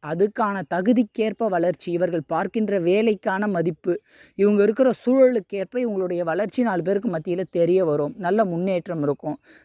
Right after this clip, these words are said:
நல்ல பொருளாதார மாற்றம் இருக்கும். குடும்பத்தோட ஒத்துழைப்பு, தன வரவு,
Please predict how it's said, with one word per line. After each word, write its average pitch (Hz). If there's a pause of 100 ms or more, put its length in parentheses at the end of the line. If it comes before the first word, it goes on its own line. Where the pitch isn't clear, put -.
நல்ல 190 (120)
பொருளாதார 190
மாற்றம் 147
இருக்கும். 147
குடும்பத்தோட 190
ஒத்துழைப்பு, 156 (300)
தன 180
வரவு, 151